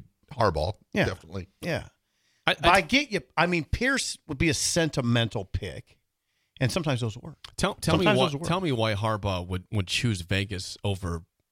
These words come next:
Speaker 3: the Chargers.
Speaker 2: 'Cause he's a little quirky.
Speaker 3: He's a little quirky, but he, he goes to a place that already has a built-in quarterback.
Speaker 2: Uh,
Speaker 3: You
Speaker 2: and
Speaker 3: don't
Speaker 2: they don't
Speaker 3: have,
Speaker 2: have that.
Speaker 3: you,
Speaker 2: They don't
Speaker 3: you
Speaker 2: have
Speaker 3: cannot
Speaker 2: that.
Speaker 3: count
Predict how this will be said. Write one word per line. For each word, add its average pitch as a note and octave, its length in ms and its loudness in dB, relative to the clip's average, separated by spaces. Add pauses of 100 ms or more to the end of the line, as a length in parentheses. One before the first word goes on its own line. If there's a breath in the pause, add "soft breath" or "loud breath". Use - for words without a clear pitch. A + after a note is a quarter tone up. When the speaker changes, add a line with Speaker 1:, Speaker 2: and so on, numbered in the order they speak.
(320)
Speaker 3:
the A2 80 0
Chargers. - 520 -4 (160)
Speaker 2:
'Cause F#3 120 0
he's F#3 140 0
a D#3+ 60 0
little D#3 260 -2
quirky. - 540 -8 (1600)
Speaker 3:
He's D3 180 2
a C#3 40 -2
little D3+ 160 0
quirky, D3 300 -4
but G#2+ 100 0
he, A#2 80 -2
he C3 140 0
goes C#3 260 0
to - 120 -4
a G#2+ 60 -2
place B2 260 -4
that A2+ 80 -4
already A2+ 180 2
has A2 120 0
a F#2+ 60 -6
built-in G#2 360 -2
quarterback. F#2+ 540 -4 (100)
Speaker 2:
Uh, G2+ 60 0 (380)
Speaker 3:
You A#2+ 60 0
Speaker 2:
and A2 40 6
Speaker 3:
don't G#2+ 160 6
Speaker 2:
they A#2+ 60 8
don't C#3+ 100 4
Speaker 3:
have, - 20 6
Speaker 2:
have G#2+ 140 4
that. G2+ 160 2
Speaker 3:
you, F#2+ 80 -2
Speaker 2:
They G#2+ 140 2
don't A2 140 4
Speaker 3:
you F#2+ 60 4
Speaker 2:
have G2+ 100 2
Speaker 3:
cannot D#3+ 320 4
Speaker 2:
that. - 40 -18
Speaker 3:
count D3+ 260 0